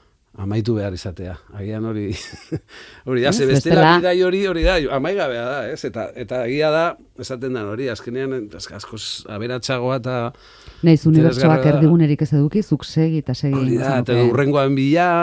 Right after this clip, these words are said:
Speaker 1: edo, bai, bai, bai, bai, bai, egia esan alde horretatik. <laughs>
Speaker 2: Zergatik aukeratu dute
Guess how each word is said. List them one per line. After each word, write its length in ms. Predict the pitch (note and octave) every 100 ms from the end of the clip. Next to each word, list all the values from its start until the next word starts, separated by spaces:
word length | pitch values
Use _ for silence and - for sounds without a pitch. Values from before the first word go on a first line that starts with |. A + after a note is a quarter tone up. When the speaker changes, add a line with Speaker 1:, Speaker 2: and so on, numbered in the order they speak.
| F3
Speaker 1:
edo, 240 | E3+ C3 B2 A#2+ G2+
bai, 140 | B2 C3+
bai, 140 | A#2+
bai, 160 | A2+ A2
bai, 140 | G#2+ G#2
bai, 140 | G#2 G2 F#2+
egia 160 | A2
esan 240 | A2+ C3 C3
alde 180 | B2 C#3+
horretatik. 460 | C#3+ - - G#2 - - A3+
<laughs> 240 | - -
Speaker 2:
Zergatik 320 | E3+ F#3+ B3+
aukeratu 400 | E3 D3+ C#3+ C#3
dute 240 | B2+ B2+